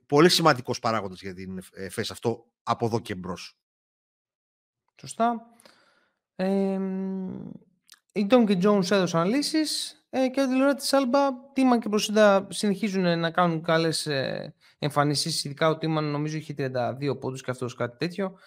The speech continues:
Speaker 2: αλλά, μ, τα δεκαεννιά λάθη, η αδυναμία να πάμε προς το καλάθι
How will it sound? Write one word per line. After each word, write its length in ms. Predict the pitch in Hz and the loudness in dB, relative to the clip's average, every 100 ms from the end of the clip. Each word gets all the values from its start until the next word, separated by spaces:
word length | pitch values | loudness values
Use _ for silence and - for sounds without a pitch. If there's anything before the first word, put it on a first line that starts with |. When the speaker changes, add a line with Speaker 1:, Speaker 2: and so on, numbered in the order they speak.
| _ _ _ _ | _ _ _ _
Speaker 2:
αλλά, 640 | 185 196 196 190 185 185 | 4 6 6 6 4 2
μ, 220 | 180 - 53 - _ - | 0 -4 -10 -18 _ 0
τα 100 | 185 | 2
δεκαεννιά 340 | 180 185 196 | 4 4 4
λάθη, 520 | 175 202 220 214 208 - | 6 4 2 0 -2 -4
η 180 | - | 0
αδυναμία 420 | 170 165 165 208 202 | 2 4 4 4 6
να 400 | 180 170 160 - _ _ 180 | 8 6 2 -8 _ _ 2
πάμε 260 | 180 185 | 4 6
προς 120 | 151 139 | 2 -4
το 100 | 151 | -2
καλάθι 580 | 147 220 226 226 220 | 4 4 4 0 -4